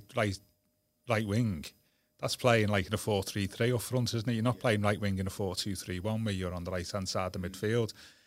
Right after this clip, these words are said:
Speaker 1: It's a different, different game altogether. And I, I suspect, like,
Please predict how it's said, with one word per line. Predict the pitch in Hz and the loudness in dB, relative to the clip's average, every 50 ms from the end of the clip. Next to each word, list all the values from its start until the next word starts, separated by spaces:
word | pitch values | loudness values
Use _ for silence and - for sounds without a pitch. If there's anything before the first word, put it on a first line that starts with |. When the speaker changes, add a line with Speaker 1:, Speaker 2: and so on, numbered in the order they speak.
| _ _ _ | _ _ _
Speaker 1:
It's | - 113 98 - | -8 -6 -4 -2
a | 110 | 2
different, | 98 120 107 - - 104 104 92 - - _ | 2 2 2 2 -2 -4 -4 -4 -6 -6 _
different | - 113 - - - 107 98 92 - | -4 -4 -4 -2 -2 -2 -2 0 2
game | - 104 101 101 101 98 | 2 4 4 6 4 4
altogether. | 92 95 95 90 87 - - - 110 113 117 131 127 110 - - - _ _ _ _ _ _ _ _ - | 4 2 2 2 0 0 2 4 6 6 6 4 2 0 -4 -10 -20 _ _ _ _ _ _ _ _ 0
And | 123 117 117 120 | 2 4 6 6
I, | 110 123 | 6 4
I | 120 | 4
suspect, | 123 - 131 - - - 139 120 - - - - - _ _ _ _ _ _ _ - - - - - - | 6 6 6 6 6 6 4 4 2 -2 -6 -8 -8 _ _ _ _ _ _ _ -20 -20 -20 -20 -14 -8
like, | 175 147 127 117 104 95 87 - | -4 0 4 4 4 4 2 -2